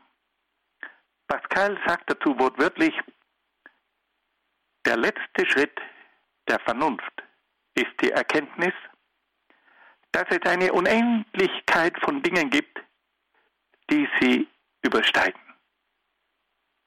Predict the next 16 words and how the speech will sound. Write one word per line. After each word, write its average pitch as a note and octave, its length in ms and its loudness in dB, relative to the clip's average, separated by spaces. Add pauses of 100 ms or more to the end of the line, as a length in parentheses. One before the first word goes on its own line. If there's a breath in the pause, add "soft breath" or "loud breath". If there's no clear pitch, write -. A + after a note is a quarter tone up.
(840)
Der F#2 120 0
letzte - 680 -4
Schritt B2+ 240 0 (220)
der F#2 160 -2
Vernunft G#2 440 -4 (720)
ist B2+ 120 0 (240)
die A2 100 2
Erkenntnis, G3 600 -2 (880 loud breath)
dass C3+ 220 0
es - 220 0
eine C#3 280 2
Unendlichkeit F3+ 960 0
von B2+ 200 -2
Dingen E3+ 280 0
gibt, - 280 -2 (1400)
die D#3+ 320 0